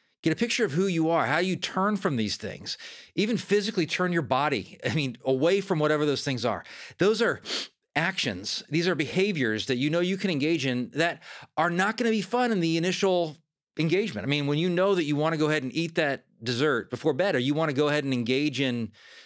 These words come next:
something that you know is harmful, smoke that next cigarette, drink that next drink, just hide out from people and isolate, which is a temptation that I have when I feel insecure about myself. I just wanna isolate and hide out.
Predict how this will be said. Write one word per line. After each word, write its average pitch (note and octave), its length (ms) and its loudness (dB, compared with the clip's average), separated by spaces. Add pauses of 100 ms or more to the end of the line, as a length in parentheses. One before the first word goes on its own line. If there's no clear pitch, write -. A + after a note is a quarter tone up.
(160)
something D#3+ 420 -2
that B2+ 60 0
you C3 140 0
know C#3 160 2
is C3 80 -4
harmful, C#3 560 -2
smoke D3 300 -2
that D#3 140 0
next D3+ 200 -2
cigarette, C#3 440 0 (200)
drink D3 220 -2
that D3+ 120 2
next C#3+ 220 -4
drink, D3 420 -2 (640)
just - 220 0 (120)
hide D#3+ 300 0
out E3 180 -2
from C#3 140 0
people A#2+ 260 0
and A#2+ 80 2
isolate, G#2+ 460 -2
which D#3 120 0
is E3+ 120 -2
a E3+ 40 -2
temptation D#3 520 -2
that A2+ 100 2
I B2 140 0
have G2 320 -6 (160)
when A#2+ 160 0
I A#2 40 0
feel C3 160 0
insecure C3 340 -2
about A2+ 180 0
myself. G2 280 -4
I A#2 80 2
just B2 140 -4
wanna C3 180 0
isolate A2+ 440 -4
and - 100 -10
hide G#2+ 160 0
out. G2+ 220 -4